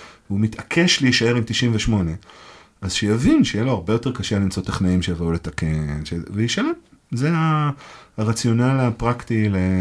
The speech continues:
לדמי החסות שהמוסלמים גובים מהיהודים והנוצרים. הייתם מטומטמים,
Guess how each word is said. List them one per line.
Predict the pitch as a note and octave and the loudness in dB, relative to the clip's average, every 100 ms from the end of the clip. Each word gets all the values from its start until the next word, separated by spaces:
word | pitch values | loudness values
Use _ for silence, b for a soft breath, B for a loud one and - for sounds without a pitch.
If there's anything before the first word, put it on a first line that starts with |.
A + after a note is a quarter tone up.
| F#2 F2+ F2+ B B | 2 0 -4 B B
לדמי | G#2 G#2 A2+ | -2 2 4
החסות | A#2+ - A2 - G#2+ - - - | 2 2 0 2 0 -2 -12 -20
שהמוסלמים | - F2 F#2 F#2 F#2 F#2 | -14 -6 -4 -2 0 0
גובים | F2 F2+ F#2 | 0 0 2
מהיהודים | F2+ E2+ E2+ F2 E2 | 2 2 0 0 -2
והנוצרים. | D#2 D#2 D2 B1 - B B B B | -4 -6 -8 -10 -12 B B B B
הייתם | A#2 B2 C3+ | -8 -2 -2
מטומטמים, | A#2+ A2 G#2 F2 C2+ D2+ G#2 | 0 -2 -2 -2 -2 -6 -10